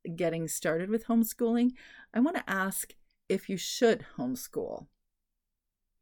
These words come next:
I have a YouTube video called Should I Homeschool?,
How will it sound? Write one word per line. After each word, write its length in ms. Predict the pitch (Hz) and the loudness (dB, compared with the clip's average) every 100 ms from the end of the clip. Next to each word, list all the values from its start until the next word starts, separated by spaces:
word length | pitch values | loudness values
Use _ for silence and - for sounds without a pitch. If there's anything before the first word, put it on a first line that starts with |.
| _ _ _ _ _ _ - | _ _ _ _ _ _ -2
I 120 | 214 | 0
have 300 | 220 220 202 156 | 2 0 0 -4
a 100 | 147 | -4
YouTube 480 | 180 190 - 190 | -4 -4 -4 -4
video 520 | 160 165 160 147 147 165 | -2 -2 0 0 -2 -4
called 360 | - 139 131 | -6 -6 -4
Should 260 | - - 214 | -6 -2 0
I 140 | 214 | 0
Homeschool?, 680 | 180 151 160 - 151 - - | -2 -6 -8 -6 -4 -4 -6